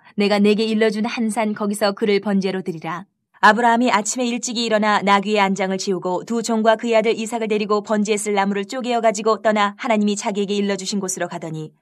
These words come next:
제삼 일에 아브라함이 눈을 들어 그곳을 멀리 바라본지라. 이에 아브라함이 종들에게 이르되 "너희는 나귀와 함께 여기서 기다리라. 내가 아이와 함께 저기 가서 예배하고 우리가 너희에게로 돌아오리라." 하고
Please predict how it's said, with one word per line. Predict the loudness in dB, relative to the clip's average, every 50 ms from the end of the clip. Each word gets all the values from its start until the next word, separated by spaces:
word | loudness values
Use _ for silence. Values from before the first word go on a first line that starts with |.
| _ _ _ 2
제삼 | 4 4 4 4 2 0
일에 | 2 2 4
아브라함이 | 4 4 2 4 4 4 4 4 4 2 2
눈을 | 0 0 0 0 -2
들어 | -2 -2 -2 -2
그곳을 | -2 -4 -6 -4 -2 -2 2
멀리 | 4 4 4 2 0
바라본지라. | -4 -4 -4 -6 -6 -6 -8 -8 -6 -6 -4 -4 -6 -6 _ _ _ _ _ -4
이에 | 0 2 4 4
아브라함이 | 4 4 4 4 4 4 4 4 2 0 0
종들에게 | 0 0 0 0 0 0 0 0 0
이르되 | -2 -4 -4 -6 -6 -8 -10 -10 -12 _ _
"너희는 | -2 0 2 2 2 2 2
나귀와 | 2 2 2 0 0 0
함께 | 0 0 -2 -2 0 0
여기서 | 0 0 0 -2 -6 -6
기다리라. | -6 -6 -8 -8 -6 -4 -4 -4 -4 -4 -10 -10 -4
내가 | -2 2 4 4 4 4
아이와 | 2 0 0 0 -2
함께 | -2 -2 -2 -2 -4 -2
저기 | -2 -4 -4 -2 -2
가서 | -2 -2 -2 -4 -4
예배하고 | -4 -2 -2 0 -2 0 0 -2 -4 -4 -6 -10 -6
우리가 | -4 -2 2 4 4
너희에게로 | 4 4 4 2 0 -2 -2 -2 -2 -2
돌아오리라." | -4 -2 -2 0 0 0 0 -2 -2 -2
하고 | -2 -4 -8 -10 -10 -12